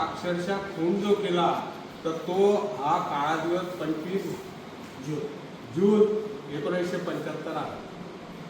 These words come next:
आधीच्या वक्त्यांनी संपूर्ण सारांश माहिती दिली, परंतु त्याच्यामधलं थोडं थोडं जे असेल, तर आपण पत्रकार आहात, आपल्याला माहिती पाहिजे, कारण या नवीन पिढीला या गोष्टी बऱ्याच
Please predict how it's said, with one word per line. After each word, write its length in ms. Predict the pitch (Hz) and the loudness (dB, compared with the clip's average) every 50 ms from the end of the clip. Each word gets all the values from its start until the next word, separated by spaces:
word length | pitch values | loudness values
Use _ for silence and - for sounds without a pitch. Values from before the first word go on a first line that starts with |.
| - - - - | -12 -12 -6 -2
आधीच्या 420 | 170 175 175 170 180 175 185 202 202 | 2 2 2 2 2 2 4 4 6
वक्त्यांनी 760 | 202 196 190 196 196 208 202 202 208 214 220 220 208 214 214 | 6 6 4 4 2 4 4 4 4 4 4 4 2 2 2
संपूर्ण 680 | 185 - 170 - 190 196 190 202 202 202 202 202 202 | 2 2 0 0 0 0 2 4 4 6 6 4 2
सारांश 760 | - - - - - - 143 143 156 170 190 196 - 196 190 | 0 -2 -6 -8 -4 -2 0 0 2 2 4 2 2 2 2
माहिती 380 | 190 185 180 175 175 175 214 196 | 2 4 4 4 4 4 4 4
दिली, 540 | 208 202 202 175 151 127 - - - - - - - - - - 185 | 4 4 4 4 4 2 0 -2 -4 -8 -10 -12 -12 -12 -8 -4 -2
परंतु 300 | 190 208 214 208 247 247 240 | 0 2 2 2 2 0 0
त्याच्यामधलं 560 | 214 202 190 - 208 220 220 220 220 - - 226 | 2 2 2 2 2 2 4 4 4 2 2 2
थोडं 540 | 226 - - 180 - - 208 214 220 202 | 2 2 2 0 0 0 2 2 2 4
थोडं 220 | 196 196 208 208 202 | 4 4 4 4 4
जे 80 | 220 | 4
असेल, 760 | 226 220 214 208 - 208 214 202 170 139 135 143 - - - - - | 4 4 4 4 4 4 4 4 4 4 2 -2 -4 -6 -8 -6 -4
तर 40 | 156 | -2
आपण 220 | 156 - 190 185 | -2 -2 -2 -4
पत्रकार 560 | - 175 180 170 170 175 180 175 190 196 190 190 | -4 -2 -2 -2 -2 -2 0 2 4 4 6 6
आहात, 400 | 185 175 175 - - - - - | 6 6 6 6 4 4 2 0
आपल्याला 360 | - - 170 175 180 180 185 180 - | -2 -2 -2 -2 0 0 0 0 0
माहिती 320 | 180 170 170 175 190 196 | 0 0 0 2 0 0
पाहिजे, 320 | 180 190 180 170 165 165 160 | 0 0 0 0 2 0 0
कारण 260 | 160 165 165 175 175 | 0 0 0 0 2
या 120 | 180 180 | 2 2
नवीन 360 | 175 165 165 160 165 185 190 | 2 2 2 4 4 4 2
पिढीला 480 | 185 - 196 190 170 160 160 165 185 190 190 180 - - - - - 147 | 2 0 0 0 2 2 4 4 4 2 2 0 -4 -6 -10 -8 -6 -2
या 180 | - - 185 | 2 2 2
गोष्टी 440 | 180 180 175 175 - - 202 208 208 | 2 2 0 -2 -2 0 0 0 0
बऱ्याच 480 | - - - 139 156 160 185 202 202 | 0 -2 -4 -2 0 0 2 2 0